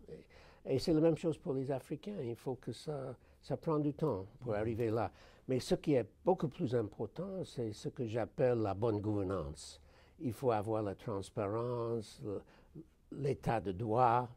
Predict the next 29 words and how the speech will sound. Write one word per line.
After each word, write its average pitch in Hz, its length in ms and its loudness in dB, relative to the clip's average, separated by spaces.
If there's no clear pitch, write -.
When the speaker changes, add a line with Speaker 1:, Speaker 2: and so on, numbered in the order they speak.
Speaker 1:
et 123 260 0
utiliser 131 560 4
les 120 120 4
ressources 117 540 0
pour 113 280 -2
le 107 100 2
bien-être 107 520 0
des 101 140 -2
peuples. 101 500 -4
Ça, 156 200 -2
c'est - 160 -2
plus 139 380 -2
urgent 127 720 2
et 120 120 0
plus 113 260 -2
important 92 480 -4
que - 140 -10
la 98 140 -4
démocratie. 92 760 -8
Speaker 2:
Ouais. 110 520 -10
<laughs> - 1040 -16
Alors, 160 340 0
euh, 156 100 2
les 165 200 0
États-Unis 151 500 2
n'ont 131 160 -4
jamais 131 280 -2
été 131 200 -4
une 117 180 -4